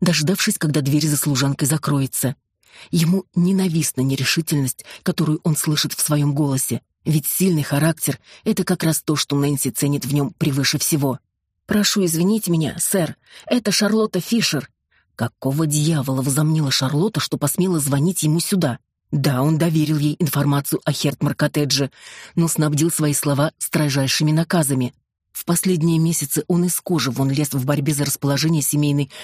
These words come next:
гувернантки-секретаря, считая, что оно обеспечит плавный, как он надеется, переходный период. Но сейчас он не намерен с ней миндальничать и даже не пытается скрыть свой гнев. И к чертям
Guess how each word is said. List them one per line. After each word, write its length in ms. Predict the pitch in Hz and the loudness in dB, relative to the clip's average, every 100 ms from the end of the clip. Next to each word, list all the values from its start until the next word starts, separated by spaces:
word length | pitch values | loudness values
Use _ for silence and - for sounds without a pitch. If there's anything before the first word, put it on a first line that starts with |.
| - | -8
гувернантки-секретаря, 1200 | - 180 185 156 135 123 131 - 147 135 147 180 165 _ | -2 0 2 0 0 -2 -4 -2 -2 0 0 0 -2 _
считая, 440 | - 233 - 175 143 | -2 -2 0 0 0
что 260 | - 160 - | 0 -2 0
оно 180 | 160 170 | 2 2
обеспечит 540 | 147 151 175 - - | 0 0 0 -2 -2
плавный, 320 | 156 180 160 | 0 2 0
как 200 | - 139 | 0 0
он 80 | 143 | 0
надеется, 500 | 147 139 151 - 135 - - - | 0 0 -2 -2 -6 -6 -10 -2
переходный 480 | 180 - 165 139 | 0 0 0 0
период. 480 | 156 180 165 139 - - _ - - | 0 0 0 -2 -8 -18 _ -8 -2
Но 140 | 147 | 0
сейчас 480 | - 139 160 160 - | 0 0 0 0 -2
он 200 | 160 156 | 0 2
не 100 | 160 | 2
намерен 400 | 175 175 131 120 | 2 2 0 -2
с 100 | - | -2
ней 100 | 139 | 0
миндальничать 680 | 135 139 135 135 135 135 - - - - | 0 0 0 0 0 -4 -6 -12 -12 -2
и 80 | |
даже 280 | 170 151 151 | 0 2 2
не 100 | 160 | 0
пытается 500 | 170 196 160 127 - | 0 -2 0 0 -2
скрыть 280 | 123 - 123 | -4 -4 -4
свой 180 | - 147 | -2 0
гнев. 340 | 139 143 - - - - - | 0 0 -2 -14 -20 -12 -6
И 80 | 185 | -2
к 80 | |
чертям 440 | - 170 - 131 | 0 -2 -2 -2